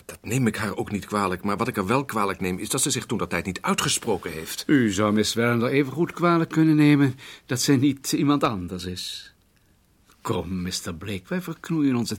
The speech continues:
Speaker 2: tijd en kwellen onze hersenen zonder enig nut...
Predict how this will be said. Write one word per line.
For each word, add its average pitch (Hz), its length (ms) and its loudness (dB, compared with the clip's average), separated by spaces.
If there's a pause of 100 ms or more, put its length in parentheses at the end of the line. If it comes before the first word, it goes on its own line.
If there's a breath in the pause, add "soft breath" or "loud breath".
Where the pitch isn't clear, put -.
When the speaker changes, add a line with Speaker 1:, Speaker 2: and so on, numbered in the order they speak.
Speaker 2:
tijd 104 380 -2
en 107 160 0 (320 loud breath)
kwellen 175 440 4
onze 139 220 4
hersenen 110 540 -2
zonder 123 280 0
enig 135 360 -2
nut... 147 400 0